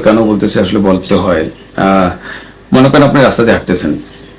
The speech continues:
হঠাৎ করে আপনার মাথার উপরে একটা ইট পড়লো আর আপনি মারা গেলেন। আপনি কি জানেন যে আসলে আপনার মাথার উপরে একটা ইট পড়বে, আপনি ওইখানে মারা যাবেন? অথবা আপনি রাস্তা দিয়ে হাঁটতেছেন, কোনো বেপরোয়া গতির মোটরসাইকেল আপনার উপর চাপিয়ে দিয়ে গেল আর আপনি মারা গেলেন। এখন ওই মোটরসাইকেলটাকে আপনি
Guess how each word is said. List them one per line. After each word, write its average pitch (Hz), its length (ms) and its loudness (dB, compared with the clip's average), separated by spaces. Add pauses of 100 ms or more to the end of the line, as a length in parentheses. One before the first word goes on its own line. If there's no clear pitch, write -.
(360)
হঠাৎ 120 240 0
করে 123 160 4
আপনার 113 220 0
মাথার 101 200 0
উপরে 95 180 0
একটা 92 140 -2
ইট 85 140 -2
পড়লো - 260 -2
আর 90 100 0
আপনি 92 120 -4 (100)
মারা 80 200 -2
গেলেন। 76 180 -6 (560)
আপনি 104 220 0
কি 110 160 2
জানেন 98 240 2 (120)
যে 90 120 0
আসলে 98 180 -4
আপনার 98 200 0
মাথার 92 220 -2
উপরে 95 160 -4
একটা 90 140 -6
ইট 87 120 -2
পড়বে, 92 240 0
আপনি 95 200 -6
ওইখানে 87 320 -4
মারা 82 200 -2
যাবেন? 80 200 -4 (1000)
অথবা 131 260 4
আপনি 135 120 4
রাস্তা 123 280 2
দিয়ে 117 120 2
হাঁটতেছেন, 120 360 2 (120)
কোনো 120 120 2 (100)
বেপরোয়া 113 440 4
গতির 107 300 0
মোটরসাইকেল 110 480 0 (100)
আপনার 107 220 0
উপর 107 200 -2
চাপিয়ে 101 320 2
দিয়ে 82 220 0
গেল 78 160 -4 (840)
আর 113 140 2
আপনি 123 120 2 (120)
মারা 90 260 2
গেলেন। 80 200 -2 (880)
এখন 117 180 2
ওই 123 120 6
মোটরসাইকেলটাকে 120 560 2
আপনি 104 120 0